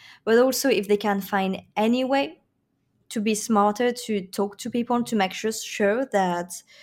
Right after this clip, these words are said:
when the product or when the solution, when it's ready, um, you haven't spent, uh, millions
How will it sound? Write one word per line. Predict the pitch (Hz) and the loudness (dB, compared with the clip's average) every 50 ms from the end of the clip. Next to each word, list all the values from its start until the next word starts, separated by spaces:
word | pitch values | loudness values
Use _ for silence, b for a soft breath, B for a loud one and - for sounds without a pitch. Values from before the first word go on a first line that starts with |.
| B B B B B B B _ _ _ _ _ _ _ _ _ _ _ - | B B B B B B B _ _ _ _ _ _ _ _ _ _ _ -10
when | 214 214 226 220 220 226 | -4 0 2 4 4 4
the | 214 208 | 4 2
product | 214 - - 208 196 226 254 254 - - | 0 -2 -4 -2 -2 -2 -4 -6 -8 -10
or | 214 196 185 | -8 -6 -4
when | 180 196 190 | -2 -2 -2
the | 196 196 196 | -2 -4 -6
solution, | - - 208 190 190 185 - - 233 240 247 233 233 _ - | -8 -8 -8 -8 -8 -10 -6 -4 -4 -4 -4 -4 -8 _ -10
when | 202 196 208 202 196 202 | -4 0 0 0 0 0
it's | 208 202 - - - | -2 -4 -4 -4 -6
ready, | 190 196 190 185 214 254 285 294 - _ _ _ _ _ _ _ - | -2 -2 0 2 2 0 0 -2 -6 _ _ _ _ _ _ _ -2
um, | - 190 190 185 185 180 185 190 - | 0 2 4 4 4 4 2 0 0
you | 185 202 208 208 | 0 0 0 0
haven't | 208 - - 220 202 208 208 190 | -2 0 -2 -2 0 0 -2 -2
spent, | 185 - - - 202 185 180 180 180 185 185 - - - b b b b b b - | -2 -6 -4 -2 -2 0 0 0 -2 -4 -6 -8 -12 -14 b b b b b b -10
uh, | 175 175 175 175 170 170 170 180 - - - - - 196 - | -6 -4 -4 -4 -4 -4 -6 -6 -6 -6 -8 -10 -12 -10 -6
millions | 190 196 202 202 202 190 175 175 170 170 170 175 175 - - - | -4 0 0 0 0 0 0 -2 -2 -2 -4 -6 -6 -8 -10 -12